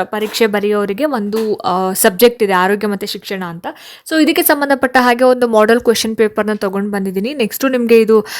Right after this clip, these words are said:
ಆ, ಜಿ ಪಿ ಎಸ್ ಟಿ ಆರ್ ಪರೀಕ್ಷೆ ಆಗಿರ್ಬೋದು ಅಥವಾ ಯಾವುದೇ ಒಂದು ಪರೀಕ್ಷೆಗೆ ಬಹಳ ಹೆಲ್ಪ್ ಆಗುತ್ತೆ. So ಹಾಗಾಗಿ ಯಾರೆಲ್ಲ ಈ ವಿಡಿಯೋನ ನೋಡ್ತಾ ಇದ್ದೀರಾ, ಎಲ್ಲೂ ಕೂಡ ಸ್ಕಿಪ್ ಮಾಡದೆ ಪೂರ್ತಿ ವಿಡಿಯೋನ ನೋಡಿ, ಜೊತೆಗೆ ಸಬ್ಸ್ಕ್ರೈಬ್ ಮಾಡ್ಕೊಂಡು ನೋಡೋದನ್ನ ದಯವಿಟ್ಟು ಮರಿಬೇಡಿ ಅಂತ ಹೇಳ್ತಾ, so ಬನ್ನಿ ಇವತ್ತಿನ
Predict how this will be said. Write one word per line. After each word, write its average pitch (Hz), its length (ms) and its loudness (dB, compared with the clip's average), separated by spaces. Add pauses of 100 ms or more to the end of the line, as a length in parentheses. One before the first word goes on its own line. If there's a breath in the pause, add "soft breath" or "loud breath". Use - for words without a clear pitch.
(120 loud breath)
ಆ, 208 140 2
ಜಿ 208 160 0
ಪಿ 240 140 -2
ಎಸ್ 233 120 0
ಟಿ 240 80 0
ಆರ್ 220 80 0
ಪರೀಕ್ಷೆ 214 320 -4
ಆಗಿರ್ಬೋದು 208 440 -2
ಅಥವಾ 220 140 0
ಯಾವುದೇ 226 340 4
ಒಂದು 339 220 2
ಪರೀಕ್ಷೆಗೆ 233 480 0
ಬಹಳ 196 280 -2
ಹೆಲ್ಪ್ 202 340 -2
ಆಗುತ್ತೆ. 202 340 -2
So 285 220 -2
ಹಾಗಾಗಿ 214 440 -2
ಯಾರೆಲ್ಲ 196 360 0
ಈ 226 120 2
ವಿಡಿಯೋನ 202 360 -4
ನೋಡ್ತಾ 202 340 -4
ಇದ್ದೀರಾ, 196 220 -4
ಎಲ್ಲೂ 190 260 -2
ಕೂಡ 202 160 -4
ಸ್ಕಿಪ್ 202 300 -6
ಮಾಡದೆ 190 680 -4
ಪೂರ್ತಿ 269 320 4
ವಿಡಿಯೋನ 294 340 0
ನೋಡಿ, 269 220 -2
ಜೊತೆಗೆ 226 360 -2
ಸಬ್ಸ್ಕ್ರೈಬ್ 208 460 -4
ಮಾಡ್ಕೊಂಡು 202 380 -2
ನೋಡೋದನ್ನ 196 380 -4
ದಯವಿಟ್ಟು 285 320 0
ಮರಿಬೇಡಿ 208 420 -2
ಅಂತ 185 160 -6
ಹೇಳ್ತಾ, 190 340 -6 (460 loud breath)
so 320 80 2
ಬನ್ನಿ 330 240 2
ಇವತ್ತಿನ 294 400 2